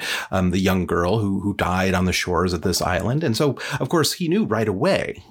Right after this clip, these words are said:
that that was probably the ghost of Anna crying and wailing.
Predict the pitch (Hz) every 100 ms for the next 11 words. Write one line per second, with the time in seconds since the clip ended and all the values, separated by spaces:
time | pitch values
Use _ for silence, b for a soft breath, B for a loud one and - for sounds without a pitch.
0 | - 107 95 87 78 - - - - _
1 | - 78 - - 110 92 - - - -
2 | - - 208 170 117 90 170 202 90 82
3 | - - 110 113 127 123 151 220 185 78
4 | - _ _ - 104 107 113 110 107 104
5 | 90 127 139 120 95 85 73